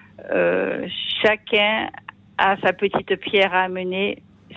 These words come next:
sans pour autant, euh, comment vous dire, euh, rester à sa place dans le respect et dans la prière, c'est le, c'est le principal. Après, un prêtre,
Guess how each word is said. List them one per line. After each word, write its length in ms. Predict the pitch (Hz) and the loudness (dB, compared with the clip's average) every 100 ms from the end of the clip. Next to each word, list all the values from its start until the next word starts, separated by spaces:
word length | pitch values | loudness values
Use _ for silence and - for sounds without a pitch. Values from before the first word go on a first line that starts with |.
| - | -4
sans 220 | 208 202 | 2 2
pour 220 | 196 208 185 | 2 -4 0
autant, 500 | 190 - 202 196 214 - - - - - - | 0 0 2 2 0 -8 -20 -20 -20 -20 -4
euh, 1000 | - 180 180 180 180 175 175 175 170 175 - - - - | 2 4 6 6 4 2 -2 -4 -4 -4 -6 -10 -14 -4
comment 240 | 185 180 | 0 2
vous 100 | 180 | 0
dire, 260 | 170 185 180 | 2 4 6
euh, 340 | 180 175 170 180 - - - - - - - - - - - - - - - | 4 4 2 -2 -10 -20 -18 -18 -20 -20 -20 -20 -20 -20 -20 -20 -20 -16 -6
rester 440 | - 208 - - | 2 2 2 2
à 120 | 220 208 | 2 2
sa 120 | 220 | 0
place 400 | 196 - 208 214 - - - | -2 2 2 2 -2 -14 -8
dans 220 | 190 196 202 | 2 2 2
le 120 | 202 | 0
respect 680 | 202 208 - - 196 208 - - - - - - - | 0 -2 -4 0 2 2 -4 -18 -18 -4 0 0 -2
et 100 | 190 | 0
dans 140 | 208 | 2
la 140 | 196 196 | 4 2
prière, 560 | - 226 202 208 214 - - - | -2 -6 2 2 2 -2 -10 0
c'est 120 | 214 | 2
le, 160 | 202 - 180 - - _ - - | 2 -2 -4 -14 -20 _ -10 0
c'est 80 | 220 | 2
le 140 | 202 | 2
principal. 720 | 202 208 - 196 - 202 202 - - - - - - | 2 0 -2 -4 0 2 0 -8 -18 -14 -10 -10 -8
Après, 640 | - 190 185 - 233 240 190 - 208 | 0 0 0 2 6 6 4 0 -2
un 80 | 202 | -2
prêtre, 640 | - - 226 226 - - | -2 2 4 2 -2 -10